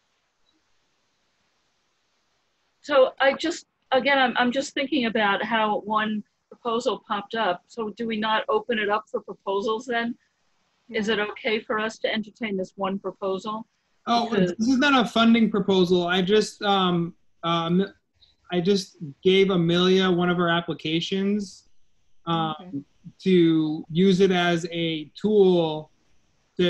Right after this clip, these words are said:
Speaker 3: explain this project she wants to do. We're not, this is not a funding ask for eight thousand six hundred and twenty-five dollars.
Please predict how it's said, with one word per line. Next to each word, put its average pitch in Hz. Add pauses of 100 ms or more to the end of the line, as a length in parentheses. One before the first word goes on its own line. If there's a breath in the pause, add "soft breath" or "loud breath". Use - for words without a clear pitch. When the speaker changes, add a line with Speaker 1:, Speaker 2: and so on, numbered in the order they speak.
Speaker 3:
explain 175
this 160
project 175
she 165
wants 147
to 147
do. 123 (160)
We're 170
not, 185
this 165
is 185
not 196
a 170
funding 175
ask 156
for 156
eight 160
thousand 151
six -
hundred 156
and 135
twenty-five 147
dollars. 139